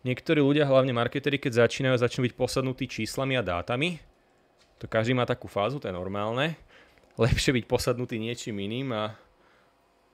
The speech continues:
radšej byť produktovo alebo zákaznícky orientovaný, lebo vy keď sa zameráte na nejaké jedno číslo,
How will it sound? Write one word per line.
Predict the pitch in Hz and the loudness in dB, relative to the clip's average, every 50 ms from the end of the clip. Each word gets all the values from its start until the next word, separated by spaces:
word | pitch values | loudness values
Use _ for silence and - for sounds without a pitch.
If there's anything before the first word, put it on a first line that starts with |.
| _ _ | _ _
radšej | - 117 123 123 - - 135 | -10 -8 -8 -8 -6 -8 -8
byť | 117 110 - - | -8 -8 -10 -8
produktovo | 120 120 120 127 131 - - - 131 127 127 123 120 117 | -6 -6 -6 -6 -8 -8 -6 -4 -2 -2 0 0 0 0
alebo | 117 117 117 107 107 107 104 | 0 0 -2 -2 -4 -4 -4
zákaznícky | 98 107 107 110 - 120 117 123 120 - - - 131 127 120 120 131 - | -2 -2 -4 -2 -2 -4 -4 -4 -6 -8 -6 -4 -2 -2 -2 -2 -4 0
orientovaný, | - 117 110 113 117 117 - 127 127 127 127 131 135 143 151 170 165 _ _ _ _ - - - - - _ | 2 4 4 4 4 4 4 6 6 6 6 4 2 0 -2 -2 -4 _ _ _ _ -20 -20 -20 -20 -10 _
lebo | - 117 113 120 120 113 - _ _ _ _ _ _ _ - 127 | 0 0 2 2 2 0 -2 _ _ _ _ _ _ _ -2 -2
vy | 127 - | -2 0
keď | - 170 - 160 | 0 0 2 4
sa | 117 120 | 4 4
zameráte | 127 147 156 151 147 139 - 147 | 4 4 4 4 4 4 2 0
na | 135 135 131 131 131 | -2 -2 -2 -2 -2
nejaké | 127 - - 117 | -4 -2 -2 0
jedno | 113 120 135 147 143 131 | 2 2 2 0 -2 -2
číslo, | - - 113 110 107 - - - 135 135 156 175 160 | -2 -4 -6 -6 -6 -6 -2 2 4 4 4 2 -4